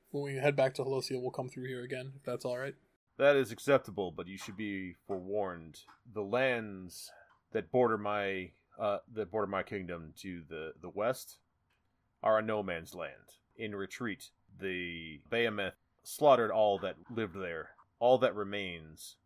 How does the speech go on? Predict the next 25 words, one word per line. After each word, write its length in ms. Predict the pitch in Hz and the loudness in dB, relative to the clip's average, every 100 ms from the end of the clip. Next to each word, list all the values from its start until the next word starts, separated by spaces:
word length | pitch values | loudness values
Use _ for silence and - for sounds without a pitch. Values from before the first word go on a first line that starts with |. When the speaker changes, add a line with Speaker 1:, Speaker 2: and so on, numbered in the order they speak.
| _ _ _ _ _ | _ _ _ _ _
Speaker 2:
are 560 | 98 95 87 82 78 - _ _ _ | 2 4 2 -2 -8 -14 _ _ _
the 80 | 104 | -10
dead 460 | 87 120 127 117 117 - _ _ _ | 0 4 4 0 -8 -18 _ _ _
and 220 | 98 98 90 | -6 -4 -4
the 100 | 90 | -4
risen 400 | 95 98 90 82 | -2 -4 -6 -14
dead. 220 | 78 64 _ _ _ _ - | -14 -14 _ _ _ _ -14
Speaker 1:
Is 120 | 139 | -4
there 100 | 151 | -2
any 140 | 143 135 | 0 0
sorts 360 | - 143 139 | 2 0 0
of, 200 | - - | -8 -8
source 380 | - 143 143 139 | -6 -4 -4 -4
of 240 | 135 131 - | -8 -8 -6
kingdoms 480 | 160 156 143 143 | -2 0 -2 -2
beyond 360 | 135 139 151 160 | -4 -4 -4 -4
that? 260 | 165 175 175 _ _ _ _ _ _ _ _ _ _ _ _ _ _ - | -4 -6 -8 _ _ _ _ _ _ _ _ _ _ _ _ _ _ -6
Or 240 | 131 131 | -4 -2
is 160 | 127 131 | -4 -4
it 360 | 127 - - | -6 -6 -10
merely 340 | - 139 139 135 | -2 0 0 0
mindless 500 | 135 135 135 135 131 | 0 0 -2 -2 -2
undead 340 | 131 139 135 | -2 0 0
wandering 640 | 131 135 135 139 135 135 | 2 0 0 -2 -2 -4
the, 400 | 131 131 131 131 | -8 -6 -6 -8